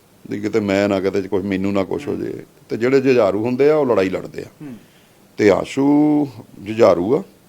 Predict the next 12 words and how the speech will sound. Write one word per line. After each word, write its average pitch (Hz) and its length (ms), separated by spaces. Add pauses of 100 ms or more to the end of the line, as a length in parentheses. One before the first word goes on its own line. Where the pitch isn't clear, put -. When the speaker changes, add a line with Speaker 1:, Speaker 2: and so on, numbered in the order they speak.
(500)
Speaker 1:
ਤੇ 107 60
ਦੂਜੇ 95 360
ਕੈਂਡੀਡੇਟ 120 520
ਨੇ 127 140
ਜਿਹੜੇ 120 240
ਉਹ 113 100
ਤੁਹਾਨੂੰ 98 240
ਪਤਾ - 220
ਹੀ 107 120
ਆ 110 100
ਵੀ 110 200
ਉਹ 104 420